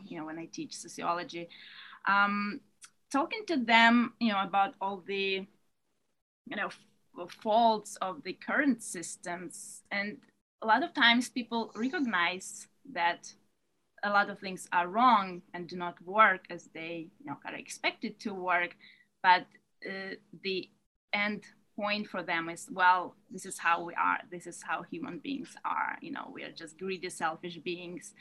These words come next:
and we need this state that will regulate us and make sure we don't kill each other, right? Or capitalism is just the best we can do." And,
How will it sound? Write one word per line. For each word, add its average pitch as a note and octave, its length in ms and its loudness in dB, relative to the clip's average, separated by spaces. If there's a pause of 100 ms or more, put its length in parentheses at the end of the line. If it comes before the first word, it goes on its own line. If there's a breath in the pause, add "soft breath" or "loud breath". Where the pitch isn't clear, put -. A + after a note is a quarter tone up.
(240 loud breath)
and D#3 180 -6
we E3+ 80 -6
need F3 240 -10
this F3 160 -8
state E3+ 400 -8
that E3+ 160 -10
will E3+ 220 -10
regulate F3 560 -8 (180)
us D3 220 -14
and D#3+ 140 -10
make D#3 140 -12
sure D#3 300 -12
we D#3 100 -10
don't - 280 -14 (100)
kill - 320 -14
each - 140 -14
other, - 280 -6
right? D#3+ 280 -8
Or - 260 -8 (320 loud breath)
capitalism G#3 720 4
is F3+ 220 -10 (100)
just F3+ 240 -10
the F3 80 -12
best D#3+ 340 -4
we F3 100 -10
can E3 280 -8
do." D#3 260 -14 (600 loud breath)
And, A#3+ 300 6